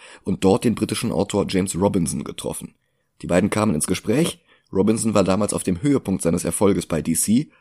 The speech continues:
Sowohl The Golden Age als auch Starman waren sehr beliebt und sehr erfolgreich. Bei Marvel übernahm er Cable,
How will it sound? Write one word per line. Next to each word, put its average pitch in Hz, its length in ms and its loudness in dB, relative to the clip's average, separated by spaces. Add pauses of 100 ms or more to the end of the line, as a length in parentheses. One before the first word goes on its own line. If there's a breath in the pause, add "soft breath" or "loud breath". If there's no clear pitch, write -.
(200 soft breath)
Sowohl 95 560 2
The 98 180 0
Golden 107 380 2
Age 110 300 -2
als 98 160 0
auch 92 100 0
Starman 90 640 0
waren 87 220 -2
sehr 87 180 2
beliebt 95 400 -2
und 120 140 -2
sehr 80 180 -2
erfolgreich. 92 680 -2 (1000)
Bei 85 120 0
Marvel 107 340 4
übernahm 123 300 4
er 92 100 2
Cable, 117 440 2